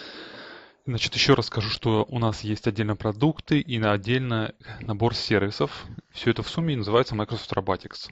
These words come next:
Основным составляющим Microsoft Robotics является Microsoft Robotics Developer Studio две тысячи восемь.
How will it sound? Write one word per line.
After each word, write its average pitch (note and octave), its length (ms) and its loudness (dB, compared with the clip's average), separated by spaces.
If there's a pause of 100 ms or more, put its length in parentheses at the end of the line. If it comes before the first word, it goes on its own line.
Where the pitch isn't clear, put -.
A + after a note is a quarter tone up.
(760)
Основным B2 340 2
составляющим D#3 560 2
Microsoft - 380 -6
Robotics D3+ 400 2
является A#2+ 360 -4
Microsoft A#2 400 -6
Robotics A2 440 0
Developer G#2 320 0
Studio A#2+ 300 -2
две F#2+ 180 -10
тысячи G2+ 320 -4
восемь. - 400 -4